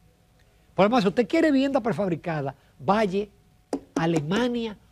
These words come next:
o el Reino Unido, que son los dos fabricantes mundiales que copan la mayor cantidad del mercado. Yo invito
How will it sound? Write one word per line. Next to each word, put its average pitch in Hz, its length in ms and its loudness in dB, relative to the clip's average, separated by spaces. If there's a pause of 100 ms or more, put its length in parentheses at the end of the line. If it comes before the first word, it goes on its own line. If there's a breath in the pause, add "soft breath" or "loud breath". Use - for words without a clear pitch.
(260)
o 175 100 2
el 143 60 0
Reino 170 300 -2
Unido, 147 420 -4 (300 soft breath)
que 175 100 0
son 233 240 2
los 202 140 2
dos 214 260 -2 (200)
fabricantes 185 680 -2
mundiales 165 580 -2 (300 soft breath)
que 165 140 -2
copan 214 440 0 (600)
la 175 140 2
mayor 175 260 2
cantidad 170 280 0
del 160 120 -2
mercado. 123 440 -10 (1700 soft breath)
Yo 214 160 4
invito 226 600 0